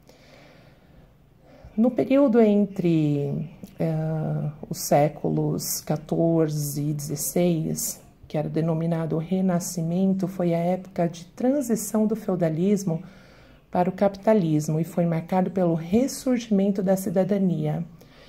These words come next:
Era considerado cidadão aquele que possuía o direito sobre as questões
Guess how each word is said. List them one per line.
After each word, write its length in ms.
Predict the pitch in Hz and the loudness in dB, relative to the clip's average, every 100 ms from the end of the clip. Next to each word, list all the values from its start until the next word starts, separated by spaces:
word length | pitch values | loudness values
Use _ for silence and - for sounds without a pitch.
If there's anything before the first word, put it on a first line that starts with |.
| - - - | -20 -20 0
Era 180 | 196 185 | 2 2
considerado 960 | 185 160 - 151 160 160 175 180 160 | 0 -2 -2 -4 -2 0 0 2 0
cidadão 880 | 165 - 165 147 147 147 190 175 160 - | -2 -2 0 0 0 2 4 4 0 -4
aquele 340 | 175 214 202 | -2 2 2
que 140 | 196 - | 0 -2
possuía 500 | 175 170 180 175 190 | -4 -2 -2 2 0
o 60 | |
direito 640 | 160 156 180 190 190 180 | 0 0 2 2 2 -2
sobre 280 | 180 185 180 | -2 -2 0
as 140 | 175 - | -2 -2
questões 1000 | 160 - - 185 196 214 269 - - | -6 -6 -6 -2 0 0 -2 -6 -10